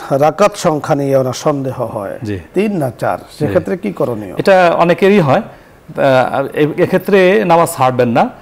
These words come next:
Speaker 2: আপনি, আহ, মনে মনে খেয়াল করবেন যে আপনার তিন বা চার বা দুই বা তিন, এ কোনটার পক্ষে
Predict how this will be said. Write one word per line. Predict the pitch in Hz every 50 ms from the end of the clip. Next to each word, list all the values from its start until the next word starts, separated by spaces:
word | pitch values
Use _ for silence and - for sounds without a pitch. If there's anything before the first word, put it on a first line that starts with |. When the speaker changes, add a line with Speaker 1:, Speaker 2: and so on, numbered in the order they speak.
| - - - _
Speaker 2:
আপনি, | - 127 127 - 156 160 160 147 147 190 208 -
আহ, | - - - 135 127 123 123 120 120 120
মনে | 120 127 135 135 139
মনে | 143 143 143 139 131 127 120 - - 110 - - - - -
খেয়াল | - 113 131 151 170
করবেন | - - 107 95 101 127 165 165
যে | 117 117 113 110 113
আপনার | 113 - - 127 123 120 120 - 135 127 -
তিন | - 156 160 165 180 180 147
বা | 131 127
চার | 120 - 117 107 104 104 101
বা | 101 101
দুই | 101 107 127 139 143 151
বা | 131 120 110
তিন, | - 123 104 101 104 131 151 -
এ | 127 117
কোনটার | - 170 208 220 214 - 196 165 - -
পক্ষে | 143 - - - - - 123